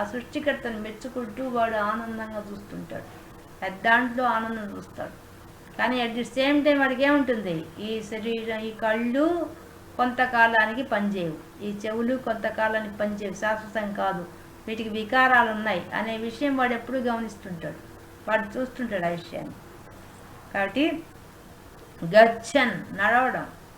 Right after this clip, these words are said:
నడుస్తూ ఉన్నప్పుడు కూడా ఈ నడవడానికి కారణమైన కాళ్ళు ఇచ్చిన వాడు భగవంతుడు, నడవడానికి నేల ఇచ్చాడు, నేల లేకపోతే ఎక్కడ నడుస్తావు? అన్నీ ఇచ్చాడు, ఆ భగవంతుడే ఇచ్చాడని చెప్పి ఆ స్పృహలో ఉంటాడు వాడు.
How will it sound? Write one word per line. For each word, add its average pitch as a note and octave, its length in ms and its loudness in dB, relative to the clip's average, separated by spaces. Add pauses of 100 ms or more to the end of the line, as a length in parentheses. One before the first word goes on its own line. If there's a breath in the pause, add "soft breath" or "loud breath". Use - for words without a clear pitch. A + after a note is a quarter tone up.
(440)
నడుస్తూ D4+ 520 4
ఉన్నప్పుడు D#4 440 4
కూడా E4 500 6
ఈ B3+ 160 4
నడవడానికి C#4+ 640 4
కారణమైన B3 920 4
కాళ్ళు A#3+ 400 2
ఇచ్చిన A3+ 280 -2
వాడు G3+ 160 0
భగవంతుడు, G3 720 -4
నడవడానికి A3 560 4
నేల A3 300 2
ఇచ్చాడు, E3 500 -6
నేల B3+ 200 2
లేకపోతే C4+ 280 0
ఎక్కడ C4 140 -2
నడుస్తావు? B3+ 440 -2 (880)
అన్నీ D#4+ 220 4
ఇచ్చాడు, B3 400 0 (480)
ఆ G#3+ 60 0
భగవంతుడే D4+ 560 4
ఇచ్చాడని B3+ 440 2
చెప్పి A3+ 180 0
ఆ G#3 60 4
స్పృహలో C4+ 760 0
ఉంటాడు E3+ 460 -8
వాడు. - 240 -14